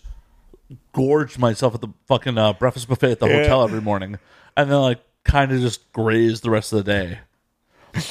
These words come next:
Speaker 1: lot of, just a lot of alcohol the rest of the day,
Speaker 2: Oh.
Speaker 1: mostly.
Speaker 2: Dude, I wanna go back, but I'm also, uh, the next time I go back is for a friend's wedding that's coming up, uh, I believe next year. But, um, in that case, we're going to the s-, uh, the Gold Coast.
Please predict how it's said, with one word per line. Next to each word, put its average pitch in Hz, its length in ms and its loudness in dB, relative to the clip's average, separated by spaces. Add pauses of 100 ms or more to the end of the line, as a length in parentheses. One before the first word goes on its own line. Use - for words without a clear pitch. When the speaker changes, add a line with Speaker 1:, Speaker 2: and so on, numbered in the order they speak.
(200)
Speaker 1:
lot 113 420 2
of, - 420 -12
just - 180 -10
a 175 60 -2
lot 139 260 4
of 104 60 0
alcohol 95 380 -2
the 85 100 -16
rest - 220 -2
of - 100 0
the 233 120 0
day, 220 200 -4
Speaker 2:
Oh. 127 140 2
Speaker 1:
mostly. - 560 -4 (480)
Speaker 2:
Dude, 139 160 0
I 147 120 0
wanna 170 240 0
go 151 80 -4
back, 127 240 -2
but 120 100 0
I'm 123 60 0
also, 135 300 0
uh, 123 220 -2
the 120 140 -2
next 135 200 -2
time 139 80 -6
I 131 60 -2
go 117 100 2
back 110 180 0
is 107 140 -8
for 110 160 -4
a 98 40 -6
friend's 104 360 -4
wedding 98 420 -4
that's 104 220 -14
coming 90 180 -6
up, 90 260 -6
uh, 69 380 -2
I - 40 -8
believe 90 280 -6
next 87 340 -10
year. 98 200 -6 (440)
But, 101 220 2
um, 92 220 -2 (180)
in 123 160 -2
that 117 160 -2
case, 123 240 -2
we're 113 120 -4
going 113 140 4
to 104 60 -2
the 92 60 -12
s-, - 260 -12
uh, 107 240 0
the 110 100 -8
Gold 107 320 0
Coast. 90 340 -6